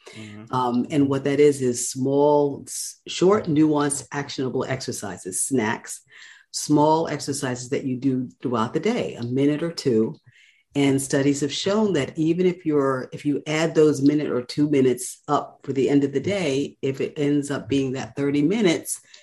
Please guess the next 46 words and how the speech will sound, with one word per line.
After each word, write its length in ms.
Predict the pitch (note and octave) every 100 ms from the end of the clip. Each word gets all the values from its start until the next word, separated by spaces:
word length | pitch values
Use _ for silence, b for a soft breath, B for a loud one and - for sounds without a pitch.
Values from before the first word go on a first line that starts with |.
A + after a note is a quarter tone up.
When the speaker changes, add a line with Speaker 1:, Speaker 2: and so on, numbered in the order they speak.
| b
Speaker 2:
you 120 | - D3
still 300 | - D#3 C#3
have 180 | C3
thirty 320 | - D3 C3 B2+
minutes 280 | B2 A#2+
of 120 | B2+ A#2+
exercise. 720 | A2+ - - - - - - - B B B
So 160 | - D#3
for 160 | D#3
a 40 | C#3+
lot 340 | C#3 D3 F3
of 100 | F#3+
people, 460 | G3 B3+ - B2+ B2
especially 480 | A#2+ - E3+ F#3 D#3+
those 320 | C3+ C3 B2+
of 140 | A#2+
us 200 | B2 B2
sitting 240 | - B2+ B2
at 60 | A#2+
a 40 |
computer 560 | A#2+ A#2 - C3+ B2+ A#2+
all 160 | A#2
day 160 | A2+ A#2
long, 500 | A#2+ A#2+ A2 A2 A2+ B B B B
it's 160 | C#3 -
so 120 | D#3
much 280 | D#3 C#3 -
easier 520 | E3 G#3+ G3 C#3+ B2+
to 80 | A#2+
say, 220 | B2 A#2+
"Okay, 500 | A#2 - C4+ G3 G2
I'll 220 | F#2+ A2+
get 140 | - B2
up 240 | C3+ C3
and 160 | B2 A2
do 300 | A#2+ A#2 A#2
a 40 |
minute 340 | A#2 B2+ C3+ A#2
of 140 | A2+
an 100 | A#2
exercise," 840 | C#3 - A#2+ - G2+ G2+ G2 - - B B B
and 280 | B2 A#2 A2 C3+
rather 280 | C3 B2+ A#2+
than, 520 | A2 A#2 A#2 A2 G#2+
you 100 | C#3+ A#2+
know 280 | G2+ G2